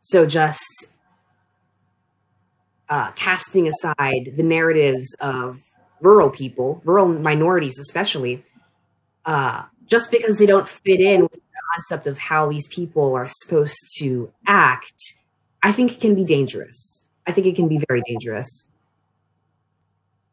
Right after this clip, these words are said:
It, like, it seems like, you know, coronavirus is the number one issue that we have to deal with right now.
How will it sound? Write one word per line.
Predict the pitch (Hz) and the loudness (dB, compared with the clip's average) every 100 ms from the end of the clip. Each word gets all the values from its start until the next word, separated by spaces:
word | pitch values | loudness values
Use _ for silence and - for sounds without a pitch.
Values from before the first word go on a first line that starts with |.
| _ _ - | _ _ 0
It, | 196 | 4
like, | 196 202 | 6 4
it | 214 | 4
seems | - 220 214 226 226 - | 4 4 2 0 2 0
like, | 185 151 135 - - _ _ _ _ _ _ _ _ _ _ _ _ 165 | 0 -2 -4 -6 -20 _ _ _ _ _ _ _ _ _ _ _ _ 0
you | 185 | 4
know, | 147 127 | 4 2
coronavirus | - 196 196 190 160 147 147 147 - | -2 2 4 4 4 4 4 2 0
is | 160 | 0
the | 151 | 2
number | 160 160 160 160 | 2 4 2 2
one | 151 147 | 2 0
issue | 160 170 - 160 143 | 0 0 0 0 -2
that | 139 127 131 | -2 -2 -4
we | 147 | -8
have | 147 131 | -6 -8
to | 147 | -6
deal | 147 180 | 0 2
with | 131 - | 2 -6
right | 120 117 | -8 -6
now. | 123 117 - | -8 -8 -14